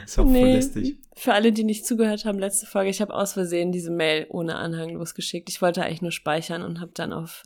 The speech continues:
Speaker 2: Senden geklickt, was natürlich ein krasser Fail war, aber gut. Die A V A hab ich angeschrieben, dann hab ich die, ähm, Agence Hoffmann angeschrieben und eben Aerosmith und die haben sich jetzt gerade zurückgemeldet nach nicht mal einer Woche,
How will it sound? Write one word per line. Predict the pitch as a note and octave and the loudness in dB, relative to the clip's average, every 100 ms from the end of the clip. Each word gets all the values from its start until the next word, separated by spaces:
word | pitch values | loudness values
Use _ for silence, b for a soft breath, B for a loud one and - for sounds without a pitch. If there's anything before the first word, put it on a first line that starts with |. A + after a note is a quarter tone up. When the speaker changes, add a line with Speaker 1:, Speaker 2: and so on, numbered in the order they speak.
| A3+ | -8
Speaker 2:
Senden | F3+ F3 G3 A#3 - | -4 0 0 0 -4
geklickt, | D#3+ - - F#3 F#3+ - _ _ _ - - - - | -8 -8 -4 -4 -4 -18 _ _ _ -18 -16 -16 -8
was | E3+ F3 | -6 -4
natürlich | F3+ - E3+ E3 | -6 -6 -8 -8
ein | F3 | -10
krasser | E3+ E3+ E3 | -8 -10 -10
Fail | F3+ F3 | -10 -10
war, | E3+ F3+ - | -8 -8 -4
aber | F#3+ G3 G3 | -4 -2 -4
gut. | - - - B B B B - | -6 -12 -12 B B B B -6
Die | - | -4
A | F3+ | -4
V | G#3+ | -2
A | A3 | 0
hab | A3 G#3 | 0 -2
ich | - | -6
angeschrieben, | G3+ G3 - G3 F#3+ F#3 | -4 -4 -2 -2 -2 -2
dann | F3+ F3+ | -4 -4
hab | F3+ - | -6 -8
ich | F3+ - | -10 -8
die, | - F3 F3+ | -8 -6 -6
ähm, | - F3 F3 | -6 -6 -4
Agence | - E3+ F3 F3 - | -4 -4 -4 -4 -4
Hoffmann | A#3 A#3 B3 B3 | -4 -2 0 0
angeschrieben | A#3 A#3+ A#3+ - A#3 A#3 A3+ | -2 -2 -4 -2 0 2 0
und | A3+ A3+ A3 | 0 0 0
eben | - F#3+ G3+ G3 G#3 b - | -4 -4 -4 -6 -12 b 4
Aerosmith | G3+ F#3+ F3 F#3 F#3 A3 | 4 6 2 2 2 0
und | - G3+ G3+ | -2 -2 0
die | A3 | 2
haben | G#3+ | 2
sich | G#3 G3+ | 0 -4
jetzt | G3 - | -8 -6
gerade | F#3+ F#3+ | -6 -6
zurückgemeldet | - G#3+ F#3 E3+ E3+ F3 | -8 -6 -4 -4 -4 -6
nach | F3 G3 F#3 | -4 -6 -2
nicht | G#3 G3+ | -2 0
mal | G#3 F#3+ | -2 -2
einer | - G3 G3 | -4 -4 -2
Woche, | G#3+ G#3+ E3+ F3 | -4 -4 -6 -8